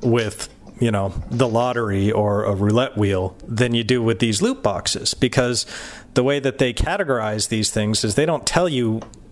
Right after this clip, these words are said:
the odds of an individual item that you might be wanting. They just say, "What is that? Is that a super rare item? Okay, well, that's less than one percent." And,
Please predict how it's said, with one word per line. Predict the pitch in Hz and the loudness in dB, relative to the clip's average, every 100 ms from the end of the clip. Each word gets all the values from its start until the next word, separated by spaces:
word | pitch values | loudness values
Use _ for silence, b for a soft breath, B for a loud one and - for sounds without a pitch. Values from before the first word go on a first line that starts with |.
| - | -18
the | - 123 120 | -4 0 2
odds | 117 123 117 | 2 0 -2
of | 117 | 0
an | 110 | 0
individual | 113 113 113 104 101 | 2 2 0 0 2
item | 120 127 101 | 2 2 0
that | 104 107 | 0 2
you | |
might | 104 101 | 2 2
be | 101 95 | 0 0
wanting. | 117 147 95 87 - B B B | 2 0 -2 -8 -8 B B B
They | - 143 | 0 2
just | 139 - | 0 0
say, | 127 | -2
"What | 101 123 | 2 2
is | 190 185 | 2 2
that? | 185 | 0
Is | 127 | 0
that | 117 127 | 0 0
a | 101 92 | -4 -6
super | - - 139 180 | -4 -2 0 2
rare | 180 196 202 | 2 2 2
item? | 196 196 208 185 | 0 0 -2 -2
Okay, | - 226 - 110 | -2 0 0 2
well, | 120 | 2
that's | 139 139 - - | 2 0 -4 -2
less | 113 123 - | 2 2 0
than | - 120 113 | 0 0 2
one | 117 113 | 0 0
percent." | - 104 - 104 120 - B B B B B B B B - | -2 0 -2 -4 -6 -12 B B B B B B B B -2
And, | 107 107 104 101 98 | 0 2 4 2 2